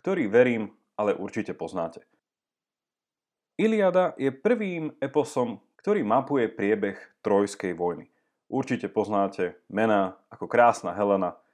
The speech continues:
Hektor, Achilles, príbeh o trojskom koni a tak ďalej. Príbeh druhého eposu, Odysei, sa odvíja okolo postavy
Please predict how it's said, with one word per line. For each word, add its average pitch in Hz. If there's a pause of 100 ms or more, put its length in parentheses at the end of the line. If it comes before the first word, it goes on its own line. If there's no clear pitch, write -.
(340)
Hektor, 110 (160)
Achilles, 107 (400)
príbeh 117
o -
trojskom 123
koni 101 (320)
a 98
tak 80
ďalej. 73 (1040)
Príbeh 170
druhého 202
eposu, 123 (320)
Odysei, 120 (400)
sa -
odvíja 202
okolo 156
postavy 113